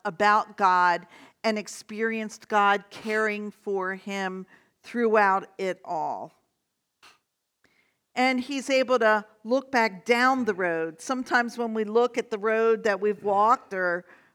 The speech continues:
come through, you can see things a little different. He was able to look in retrospect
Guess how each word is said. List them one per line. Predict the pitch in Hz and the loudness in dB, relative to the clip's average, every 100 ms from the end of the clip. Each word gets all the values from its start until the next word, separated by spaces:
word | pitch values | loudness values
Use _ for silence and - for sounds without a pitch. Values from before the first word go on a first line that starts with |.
| _ | _
come | - 240 247 220 - - | 0 0 0 -6 -12 -6
through, | 240 247 240 | -2 -2 -2
you | 254 | -6
can | 269 262 | -6 -8
see | 240 - 311 | -8 -8 -6
things | 359 269 254 233 | -6 -6 -10 -10
a | 214 | -8
little | 202 196 | -8 -8
different. | 175 170 - 147 120 - _ _ _ - | -8 -8 -8 -12 -12 -16 _ _ _ -8
He | 294 | -4
was | 285 285 | -2 2
able | 277 269 | 2 4
to | 254 | 2
look | 247 240 262 262 240 - | 2 2 4 4 2 -4
in | - 233 220 | -6 -4 0
retrospect | 220 214 226 208 - 208 190 160 - - | 0 0 -4 -8 -6 0 0 0 -8 -20